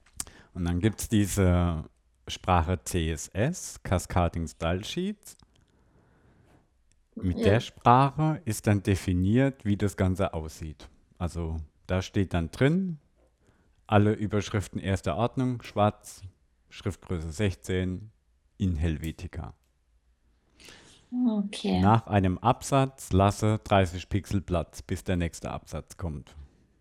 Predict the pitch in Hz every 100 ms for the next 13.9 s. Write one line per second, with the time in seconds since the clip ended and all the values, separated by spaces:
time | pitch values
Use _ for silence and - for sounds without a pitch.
0 | _ _ _ _ _ _ _ _ _ _
1 | _ _ _ _ - 156 151 135 131 131
2 | 131 135 190 - - 110 - 104 101 107
3 | 101 101 - 92 78 - 80 80 80 _
4 | _ _ _ _ _ _ - 98 101 _
5 | 117 113 107 107 190 110 110 107 104 107
6 | 101 208 208 208 _ _ - 98 - 98
7 | 92 98 87 90 85 87 - 85 78 -
8 | - - - 82 - 71 - _ - -
9 | _ - 101 104 110 113 101 _ _ _
10 | _ _ _ _ _ _ _ _ - 92
11 | 87 85 - 92 - 90 82 82 92 80
12 | - 95 82 80 - - - - - 87
13 | 80 80 78 78 - 76 71 73